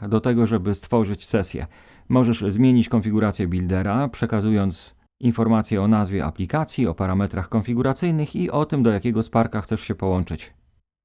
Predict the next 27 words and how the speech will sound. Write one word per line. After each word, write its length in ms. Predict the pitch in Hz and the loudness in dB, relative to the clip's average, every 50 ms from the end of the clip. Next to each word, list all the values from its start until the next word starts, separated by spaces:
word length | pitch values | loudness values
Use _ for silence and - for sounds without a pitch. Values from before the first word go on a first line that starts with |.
| _ _ - | _ _ -4
W 60 | 113 | -2
ramach 300 | 123 127 123 127 127 123 | 0 2 2 2 0 0
jednej 260 | 147 131 117 113 101 | 0 2 2 2 2
sesji 300 | 92 - 85 76 - 131 | 2 -2 -6 -6 -6 -4
Pythona 460 | 120 156 156 160 - 180 185 170 156 131 | -4 -2 -4 -2 -2 -2 0 0 0 2
będziemy 380 | 117 120 113 107 98 92 90 | 4 4 4 4 2 2 2
mieli 280 | 92 117 127 120 117 117 | 2 4 4 4 4 2
tylko 260 | - 156 165 - - | 2 -2 -2 0 0
i 60 | 110 | 0
wyłącznie 560 | 98 95 95 107 127 139 123 - 120 113 101 95 - - - - _ | 0 0 0 0 0 0 0 0 2 2 2 0 -4 -16 -20 -20 _
jeden 440 | - - 101 107 107 101 104 95 - - | -4 -2 0 2 2 2 0 0 0 0
obiekt 420 | - 92 90 87 92 87 - - | -2 -2 0 -2 -4 -4 -6 -10
Sparka. 520 | - - - 110 98 87 - - 69 - - _ _ _ _ _ _ _ _ _ | -8 -2 0 0 0 0 -4 -8 -14 -14 -16 _ _ _ _ _ _ _ _ _
Kiedy 220 | - 127 127 139 | -2 0 2 2
w 60 | 110 123 | 0 0
oparciu 420 | 120 - 135 123 117 - 110 92 | 0 0 0 0 0 0 0 0
o 60 | 90 | 0
dane 300 | 87 104 104 120 143 160 | 0 0 0 2 0 0
chcesz 260 | 160 - - 117 - | -2 -2 -2 -2 -2
utworzyć 460 | - 87 - - 110 92 92 87 90 92 | -2 -6 -4 -2 -2 0 -2 -4 -4 -2
data 340 | 117 160 160 - 151 139 | -2 -2 -2 0 -2 -2
frame, 360 | 135 - 139 131 127 131 131 120 - - - - - - | -2 -2 -2 -2 0 0 -2 -4 -6 -12 -20 -20 -12 -6
wykorzystujesz 580 | 135 131 - 131 113 120 113 - 127 120 113 - | -4 0 2 2 2 2 0 2 2 2 2 2
metodę 360 | 120 110 - 107 101 104 95 | 2 2 2 0 0 0 -2
Create 460 | - - 104 101 113 120 123 120 107 | -2 -2 0 0 2 0 0 -2 -2
Data 360 | 90 95 95 92 - 98 95 | -2 -2 -2 -2 -2 -4 -4
Frame. 400 | 90 - 90 85 85 87 90 87 | -4 -2 -2 0 0 0 0 -2